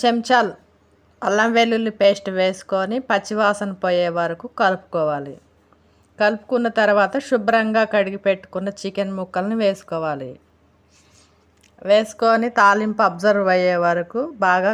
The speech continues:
కలుపుకోవాలి. కలుపుకొని లో ఫ్లేమ్లో ఉంచుకొని మగ్గించుకోవాలి. మళ్ళీ మధ్య మధ్యలో ఒకసారి చెక్ చేసుకుంటూ కలుపుకోవాలి.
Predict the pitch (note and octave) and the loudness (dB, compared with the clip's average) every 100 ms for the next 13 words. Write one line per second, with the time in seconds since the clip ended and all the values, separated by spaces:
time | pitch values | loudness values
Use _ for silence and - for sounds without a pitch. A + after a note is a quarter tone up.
0 | G#3+ G3 F#3 - F#3 E3+ D#3 C#3 C3 - | -2 -4 -4 -6 -4 -2 -2 -4 -8 -16
1 | _ _ _ _ _ _ _ _ _ _ | _ _ _ _ _ _ _ _ _ _
2 | _ _ _ _ _ _ _ _ _ _ | _ _ _ _ _ _ _ _ _ _
3 | _ _ _ - G#3 A3 - - A3+ A3+ | _ _ _ 0 0 0 -6 2 2 2
4 | A#3+ G#3+ G#3+ G#3+ A3+ G#3+ A3 G#3 G3 G3 | 2 2 2 2 0 0 2 2 2 -2
5 | F#3 - F#3+ F#3+ A#3+ C#4+ G#3+ F3+ G3 G3 | -10 -4 -4 -2 -4 -2 -4 -4 -8 -10
6 | - F3+ F3 E3 E3+ B3 E4+ - _ _ | -6 -2 0 -2 -2 -6 -8 -14 _ _
7 | _ _ _ _ _ G3 G#3+ A3 B3 A#3+ | _ _ _ _ _ -2 -2 0 0 2
8 | A3 F#3 A3 G#3+ F#3 A3 A3+ G#3+ G3+ G#3 | 0 0 0 0 0 2 2 2 0 0
9 | G3 G3 - G3 G3 G#3 G3 - G3+ G3 | -2 -2 -6 -8 -6 -4 -2 -4 -10 -10
10 | F#3 A#3 B3+ _ _ - G3 F#3+ - - | -6 -8 -8 _ _ -2 -2 -2 -6 -4
11 | F3+ E3+ D#3+ E3 | -2 0 -2 -4